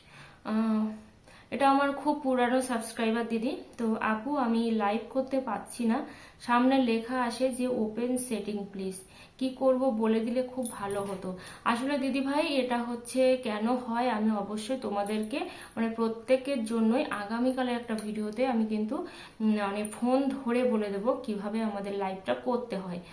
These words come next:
উম, ঠিক আছে? আহ, তো লাইভটা কিভাবে করতে হয় মুখে বলা যাবে না, এটা হচ্ছে তোমাদেরকে, আহ, একদম পুরো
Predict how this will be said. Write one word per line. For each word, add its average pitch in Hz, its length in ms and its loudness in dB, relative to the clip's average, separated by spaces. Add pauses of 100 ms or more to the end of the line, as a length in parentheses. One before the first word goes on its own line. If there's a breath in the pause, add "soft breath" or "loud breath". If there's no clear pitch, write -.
(300 loud breath)
উম, 220 160 4
ঠিক 285 180 -2
আছে? 302 300 -4 (300 loud breath)
আহ, 202 320 -2
তো 202 200 -2
লাইভটা 220 400 0
কিভাবে 262 440 0
করতে 269 300 2
হয় 277 180 2
মুখে 247 300 2
বলা 208 280 0
যাবে 220 260 -2
না, 233 120 2
এটা 214 380 -4
হচ্ছে 208 280 -8
তোমাদেরকে, 208 580 -6 (460 loud breath)
আহ, 196 260 -4
একদম 214 540 0
পুরো 262 280 4